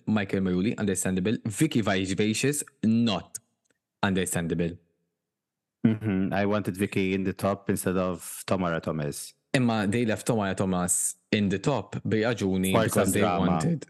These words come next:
Speaker 1: to
Speaker 2: Ekku.
Speaker 1: drama bi Kaya u Tamara because RuPaul addresses it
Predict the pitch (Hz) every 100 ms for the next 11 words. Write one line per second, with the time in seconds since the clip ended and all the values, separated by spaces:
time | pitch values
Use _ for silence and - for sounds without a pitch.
0 | _ - 107 104 92 90 90 90 82 95
1 | 95 - 90 87 87 85 85 95 98 90
2 | 87 82 87 95 90 - - 123 123 92
3 | 92 - 120 101 95 95 90 90